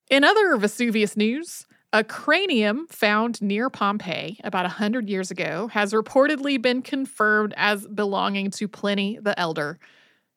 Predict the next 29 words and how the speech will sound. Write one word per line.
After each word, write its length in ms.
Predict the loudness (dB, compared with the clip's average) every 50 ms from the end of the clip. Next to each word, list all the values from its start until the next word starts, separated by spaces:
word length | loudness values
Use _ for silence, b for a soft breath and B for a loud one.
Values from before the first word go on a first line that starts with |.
| _ _ _ _ _ _ -2
at 140 | -2 0
least 260 | 0 0 -2 0 0 0
as 120 | -2 2
far 240 | 4 6 6 6 6
as 80 | 4
it's 140 | 2 -2 -2
possible 440 | 2 4 4 4 4 2 0 0 0
to 140 | 0 -2 -2
con-, 180 | -2 -2 -2 -2 -8 -12 -16 -2 2
to 120 | 4 4
confirm 720 | 6 4 2 2 2 2 4 6 8 8 8 6 4 2 -2 -8 _
<laughs> 80 | _
such 300 | -18 0 2 2 4 4
a 40 | 0
thing 540 | -4 0 2 4 4 4 4 2 0 -2 -6 -8 _ -4
at 160 | -4 -4 -2
this 180 | -4 -6 -6 -8
point. 360 | -10 -8 -6 -6 -6 -8 -12 b b b b b b b b b b b
Uh, 140 | -6 -6 -6
Pliny 280 | -2 0 2 4 6 6
the 120 | 6 6 6
Elder 320 | 6 6 6 6 4 6
was 280 | 4 4 2 2 0 2
admiral 560 | 4 4 4 4 4 2 2 2 2 4 2 2
of 120 | 0 0
the 120 | -2 -2
Roman 260 | 0 0 0 2 2 0
imperial 400 | 0 -2 -2 0 0 0 0 -2
fleet 360 | -2 0 2 2 2 0